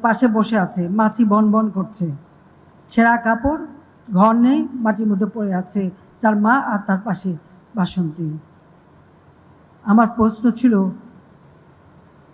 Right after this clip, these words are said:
যে যারা এত বদনাম করলো, এত সমালোচনা করলো, তারা কোথায়? তারা বাসন্তীদের খোঁজ তো নেয় না।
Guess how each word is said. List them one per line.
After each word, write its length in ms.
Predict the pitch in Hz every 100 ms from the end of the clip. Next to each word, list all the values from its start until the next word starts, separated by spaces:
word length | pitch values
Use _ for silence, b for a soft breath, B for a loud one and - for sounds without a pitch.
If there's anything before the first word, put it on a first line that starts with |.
| _
যে 80 | 202
যারা 260 | 208 220
এত 400 | 233 - 220 240 320 311 285 330 190
বদনাম 400 | 226 214 262 254 262
করলো, 260 | 254 247
এত 200 | 226 214
সমালোচনা 680 | 277 - 233 247 240 247 226
করলো, 400 | 240 214 180 160 - - - - - - _ _ _ _ _ _ - - _ _ - _
তারা 180 | 233 254
কোথায়? 500 | 277 302 - 180 151 - - - - - -
তারা 140 | 233 226
বাসন্তীদের 540 | 214 208 262 254 254
খোঁজ 220 | 269 247 240
তো 60 | 254
নেয় 220 | 247 247
না। 180 | 277